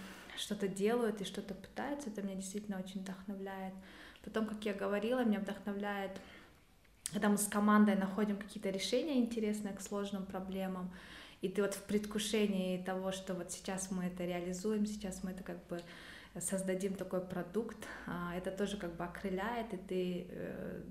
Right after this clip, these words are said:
знаешь, что твой труд оправдан. Но в целом, э, я пытаюсь, э, ну, мне нравится, э, ходить на концерты какие-то классические, я там отдыхаю.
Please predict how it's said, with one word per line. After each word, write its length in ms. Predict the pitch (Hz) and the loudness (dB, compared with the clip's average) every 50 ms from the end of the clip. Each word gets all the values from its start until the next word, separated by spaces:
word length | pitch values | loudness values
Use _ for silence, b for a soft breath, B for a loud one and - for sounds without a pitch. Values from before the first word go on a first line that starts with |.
| - | -8
знаешь, 380 | 185 175 175 185 185 180 185 180 | -6 -4 -2 -2 0 0 -2 -2
что 160 | 180 - 175 | -4 -4 -6
твой 220 | 165 - - 180 175 | -6 -4 -4 -6 -6
труд 300 | 180 - - 196 196 196 190 - - - - - - | -4 -4 -4 -4 -4 -4 -6 -8 -8 -8 -10 -10 -6
оправдан. 680 | - 180 180 - 190 185 185 185 180 175 180 180 175 190 B B B B B B B B B B B B B - | -6 -6 -4 -4 -4 -4 -4 -4 -4 -4 -4 -4 -6 -6 B B B B B B B B B B B B B 0
Но 380 | 202 202 208 208 208 202 196 202 | 4 6 6 6 6 6 4 2
в 180 | 202 - - | 0 -2 2
целом, 440 | - 226 240 262 254 247 226 208 - 190 190 190 190 190 - - | 4 6 6 6 6 6 4 4 2 0 -2 -4 -6 -8 -8 -4
э, 160 | 190 180 180 185 | -2 -2 0 0
я 140 | 185 190 | 0 0
пытаюсь, 840 | 185 190 - - - 196 196 196 196 196 196 190 190 190 - - B B B B B B B B B | -2 -4 -6 -6 -4 -2 0 2 2 0 0 -2 -4 -6 -8 -8 B B B B B B B B B
э, 220 | - 180 180 185 190 | -8 -6 -4 0 4
ну, 180 | 233 254 247 - | 6 6 6 6
мне 260 | - 208 214 220 214 | 6 8 8 8 8
нравится, 840 | 214 208 202 196 190 190 185 190 185 185 180 180 175 175 170 - - | 8 6 6 4 4 2 0 -2 -2 -2 -2 -2 -2 -2 -4 -6 -6
э, 220 | - - 175 170 170 - | -6 -8 -8 -8 -6 -6
ходить 320 | 185 175 175 180 180 - | -6 -4 -4 -6 -6 -6
на 100 | 175 170 | -8 -8
концерты 540 | 170 - 175 165 - - 247 247 247 - 247 | -6 -6 -8 -6 -6 -4 -4 -4 -4 -6 -8
какие-то 320 | 247 - - 214 - 202 | -8 -8 -10 -8 -6 -6
классические, 800 | 196 - 196 190 196 - - 202 208 - - - - - 190 185 | -6 -6 -6 -6 -6 -6 -8 -8 -8 -8 -10 -10 -10 -8 -6 -6
я 60 | 180 | -6
там 220 | 185 180 180 180 175 | -6 -6 -4 -4 -4
отдыхаю. 680 | 180 175 - 190 185 - - 190 185 180 180 185 185 | -4 -6 -6 -8 -10 -8 -8 -6 -4 -4 -2 -4 -4